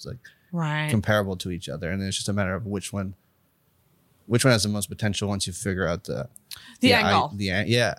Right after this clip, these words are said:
Speaker 2: Yeah.
Speaker 1: And then from there,
Speaker 2: You can even
Speaker 1: kinda build on that.
Speaker 2: You can try to build on that angle. Yeah, that's so true. Yeah, which ones?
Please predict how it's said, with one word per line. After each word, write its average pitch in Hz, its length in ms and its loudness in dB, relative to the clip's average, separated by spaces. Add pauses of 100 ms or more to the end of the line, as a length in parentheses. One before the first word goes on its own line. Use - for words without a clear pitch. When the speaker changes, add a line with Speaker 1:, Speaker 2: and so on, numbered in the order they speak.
Speaker 2:
Yeah. 120 200 4
Speaker 1:
And 101 80 2
then 101 180 0
from 104 260 -2
there, 101 420 -2 (220)
Speaker 2:
You 185 100 -6
can 202 100 4
even 185 100 4
Speaker 1:
kinda - 140 0
build 95 220 -4
on 85 120 -8
that. 101 120 0
Speaker 2:
You 180 60 4
can 190 80 2
try 196 200 4
to 180 60 4
build 170 200 4
on 165 80 0
that 156 160 0
angle. 139 380 -2
Yeah, 143 160 -4
that's 139 220 -4
so 143 480 0
true. 104 580 -4
Yeah, 180 200 4
which 160 240 2
ones? 175 240 0